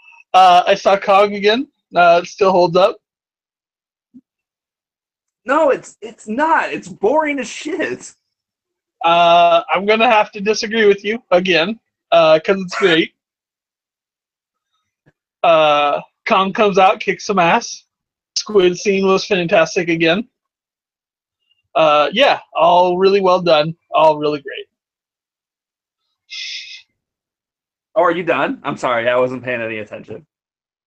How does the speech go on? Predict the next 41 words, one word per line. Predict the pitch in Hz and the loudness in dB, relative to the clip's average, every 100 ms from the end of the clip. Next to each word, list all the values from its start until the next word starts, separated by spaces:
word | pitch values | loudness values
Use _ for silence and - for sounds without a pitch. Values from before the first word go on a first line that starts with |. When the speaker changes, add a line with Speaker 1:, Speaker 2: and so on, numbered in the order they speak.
| _ _ _ | _ _ _
Speaker 2:
It's | 131 | -2
Speaker 1:
Uh, | 160 254 233 165 156 - - - _ - 175 | 2 4 4 4 2 0 -12 -14 _ -16 -6
just, | 233 269 320 - | -2 -2 -6 -8
eh, | 247 262 | -2 2
listen, | 339 - 311 190 _ - | 2 2 0 -2 _ -4
it's, | 233 - - _ - 220 | -4 -4 -20 _ -18 -2
you're | 226 302 | 0 2
not | 320 247 | 2 0
listening | 220 269 330 339 381 349 _ _ - | 0 0 0 0 -2 -4 _ _ -8
because | 208 269 226 | -2 -2 -2
you, | 254 - | -8 -6
in | 240 | 0
your | 247 | 0
heart | 233 220 185 | 2 0 -2
you | 185 | -2
know | 190 196 | 2 4
I'm | 165 156 | 2 0
right. | 139 107 _ _ _ _ _ _ _ _ _ _ - | -2 -6 _ _ _ _ _ _ _ _ _ _ -6
Speaker 2:
I | |
don't | 185 196 | -4 -4
have | 135 139 | -6 -6
a | 131 | -4
Speaker 1:
You | - | 0
don't, | 233 226 | 0 0
Speaker 2:
heart. | - _ | -6 _
Speaker 1:
you | 208 233 262 | -2 2 2
wanna | 247 247 247 226 | 4 2 2 0
disagree | 190 226 220 196 208 196 | 0 -6 -4 -4 -2 0
with | 175 | 0
your | 180 156 | -2 0
heart | 175 - | -2 -2
so | - 151 | -6 -6
much | 131 - - - _ _ | -6 -6 -10 -12 _ _
that | 165 175 | -4 -2
you | 185 | 2
won't | 185 175 | 2 4
allow | 165 156 156 | 2 2 0
yourself | 156 - 147 - | 0 -2 -4 -4
to | |
love | 151 147 143 | -4 0 0
'em. | 147 | -2